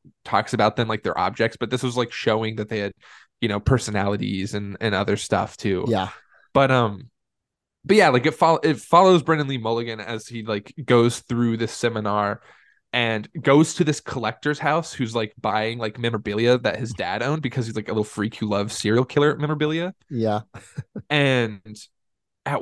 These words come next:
Speaker 1: one point, like, he talks, he just, he goes, "I'm gonna be frank with you. Like,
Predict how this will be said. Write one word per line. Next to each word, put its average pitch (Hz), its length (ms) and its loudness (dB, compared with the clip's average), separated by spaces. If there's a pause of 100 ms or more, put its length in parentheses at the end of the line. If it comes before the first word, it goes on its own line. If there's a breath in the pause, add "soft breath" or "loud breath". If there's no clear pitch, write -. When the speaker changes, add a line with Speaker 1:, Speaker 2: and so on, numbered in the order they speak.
Speaker 1:
one 170 320 0
point, 170 400 0
like, 127 180 0
he 127 140 -8
talks, 123 460 -6
he 139 180 -6
just, 127 300 -6
he 120 140 -6
goes, 113 180 4
"I'm 123 80 2
gonna 135 120 2
be 120 100 2
frank 139 280 0
with 110 160 -6
you. 101 140 -8
Like, 101 340 -8